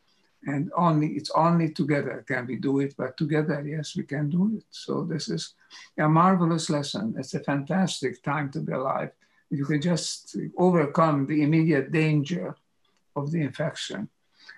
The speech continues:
And so that we have a, a, a freedom to, a more freedom to breathe and to act and to rethink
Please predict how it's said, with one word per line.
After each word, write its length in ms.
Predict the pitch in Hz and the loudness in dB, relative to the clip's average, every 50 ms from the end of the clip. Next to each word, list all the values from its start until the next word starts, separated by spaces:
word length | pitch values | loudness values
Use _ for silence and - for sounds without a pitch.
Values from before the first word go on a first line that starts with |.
| _ _ - | _ _ -8
And 240 | 117 104 110 113 - | -6 -4 -4 -4 -2
so 140 | - 139 139 | -2 -2 0
that 200 | 151 143 135 - | -2 -2 -2 -2
we 80 | 165 143 | -2 -2
have 160 | 135 147 131 | -2 -2 -2
a, 140 | 151 165 165 196 | -2 -4 -4 -2
a, 300 | 175 135 131 127 123 127 127 | -2 -2 -2 -2 -2 -4 -6
a 40 | |
freedom 540 | - - 151 165 170 156 143 151 139 139 139 - | -2 0 2 4 4 4 2 0 -2 -4 -6 -6
to, 160 | - - - | -6 -6 -4
a 60 | 143 | -2
more 340 | 131 131 135 139 143 180 196 185 | -2 0 0 0 0 -2 -4 -6
freedom 420 | - - 156 151 139 131 143 143 135 | -4 -2 2 2 2 2 0 -2 -4
to 120 | - 143 131 | -4 -4 -4
breathe 460 | 135 143 147 151 156 147 139 123 135 | 0 2 4 4 4 4 2 2 -2
and 200 | 139 139 131 113 | -6 -8 -8 -8
to 140 | - 107 - | -6 -4 -2
act 360 | 120 120 - - - - - _ _ _ _ _ _ _ _ _ _ - | -2 -2 -4 -10 -20 -20 -20 _ _ _ _ _ _ _ _ _ _ -2
and 160 | 131 135 - | -2 0 2
to 120 | - 147 143 | 2 4 6
rethink 640 | 160 170 170 160 - - - 160 156 139 104 - | 6 6 6 4 2 2 2 2 2 2 0 -4